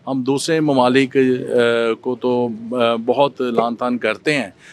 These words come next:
लेकिन हम अपने गिरेबान में नहीं झांकते। तो मेरे साथ इस वक्त बड़े सीनियर, अ, हमारे सहाफ़ी भाई जुवैद साहब भी मौजूद हैं।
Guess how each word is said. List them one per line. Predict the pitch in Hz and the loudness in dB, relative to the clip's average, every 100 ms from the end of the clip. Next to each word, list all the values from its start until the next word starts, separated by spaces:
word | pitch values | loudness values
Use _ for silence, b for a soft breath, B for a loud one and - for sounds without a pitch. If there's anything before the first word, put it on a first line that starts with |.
| B | B
लेकिन | 127 123 127 | -2 2 2
हम | 127 127 | 4 4
अपने | 113 117 123 | 2 0 -2
गिरेबान | 110 110 110 110 110 | 0 0 2 2 0
में | 113 110 110 - | 0 0 -2 2
नहीं | 117 110 113 | 2 2 -2
झांकते। | 98 87 87 98 - B B B - | -4 -6 -4 -4 -4 B B B 2
तो | |
मेरे | 131 135 151 | 6 6 4
साथ | 156 151 139 | -2 -4 -4
इस | 127 | -2
वक्त | 151 139 139 | -2 0 0
बड़े | 127 131 131 | 0 0 0
सीनियर, | 131 135 143 143 127 - B B - | 0 0 2 0 -2 -6 B B -2
अ, | 117 120 117 113 113 B B B - - - | 2 2 2 0 -2 B B B -20 -20 -12
हमारे | 117 110 117 120 | -2 0 0 -2
सहाफ़ी | 117 120 107 104 123 | -4 -6 -4 -2 0
भाई | 120 113 120 117 B B B 107 | 0 -2 -4 -8 B B B -4
जुवैद | - 117 123 | -2 -2 -2
साहब | 123 143 | -2 -4
भी | 135 135 127 | -4 -2 -2
मौजूद | 127 110 117 135 | -4 -4 -4 -2
हैं। | 143 127 | -2 -2